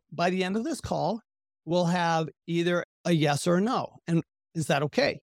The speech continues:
Can we agree that you're gonna either say, 'Yes, I wanna move forward,' or 'No, I don't wanna move'?" Or there may be, "I need more information," but that'd be the only option, is that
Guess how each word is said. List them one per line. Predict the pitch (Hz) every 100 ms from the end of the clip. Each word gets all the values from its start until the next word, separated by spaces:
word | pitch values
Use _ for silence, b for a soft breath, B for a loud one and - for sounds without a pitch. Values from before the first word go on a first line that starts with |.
| _ _ _ _ -
Can | - 156
we | 151 160
agree | 143 214 240 165
that | 156 151
you're | 160 165
gonna | 175
either | 170 160
say, | 151 160
'Yes, | 151 190 196 190 -
I |
wanna | 160 165 175
move | 175
forward,' | - 156 143 156
or | 160 160
'No, | 190 220 151 180 170
I |
don't | 170 226
wanna | 196 156
move'?" | 139 -
Or | 202 214 180 156 _ _
there | - 202
may | 220 226
be, | 180
"I | 180
need | 190 170
more | 170
information," | 147 170 196 208 165 151
but | 147 151 151
that'd | 160 160
be | 160 160
the | 151
only | 151 143
option, | 147 151 160 135
is | 147
that | 139